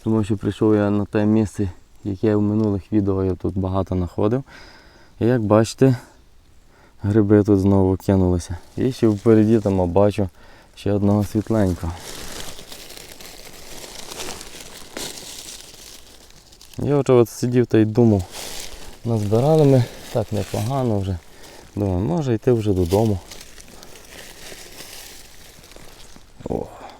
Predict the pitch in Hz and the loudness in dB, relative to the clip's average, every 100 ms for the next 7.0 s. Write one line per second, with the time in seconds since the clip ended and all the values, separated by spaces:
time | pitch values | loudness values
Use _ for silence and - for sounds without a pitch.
0 | - - 110 92 95 - - - - - | -20 -14 -12 -10 -12 -16 -18 -20 -18 -20
1 | - - - - - - - - - - | -20 -20 -18 -18 -18 -18 -16 -16 -16 -20
2 | - - - - 117 123 147 139 143 135 | -20 -20 -12 -6 -4 0 0 0 0 2
3 | 127 151 147 180 165 131 110 113 110 - | 2 0 -2 -2 0 0 0 0 0 0
4 | 120 113 117 123 - 107 107 107 - 117 | 2 4 2 0 -4 -12 -10 -10 -6 -4
5 | 123 156 147 131 123 123 - - - - | -2 -2 -2 -4 -6 -12 -16 -20 -20 -20
6 | - - - - - - 107 - - | -20 -20 -20 -20 -20 -12 -12 -12 -12